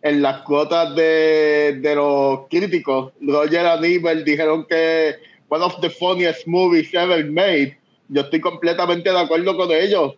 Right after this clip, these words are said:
Eh, <laughs> son una de las películas más funny, jamás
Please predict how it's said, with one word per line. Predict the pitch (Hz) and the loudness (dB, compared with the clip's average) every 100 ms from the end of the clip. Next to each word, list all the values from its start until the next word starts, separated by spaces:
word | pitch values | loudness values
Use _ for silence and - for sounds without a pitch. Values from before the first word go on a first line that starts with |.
| _ 147 | _ -2
Eh, | 151 156 180 226 175 214 240 | -2 -2 -2 -2 0 0 0
<laughs> | - | -2
son | 208 190 | -2 0
una | 214 | 0
de | 226 | 2
las | 214 214 | 0 0
películas | 196 180 185 214 185 160 | 0 0 2 0 0 -2
más | 190 - | -4 -4
funny, | 185 196 208 214 208 - _ _ _ _ - | -2 0 0 -2 -4 -8 _ _ _ _ -4
jamás | 165 156 | -2 -2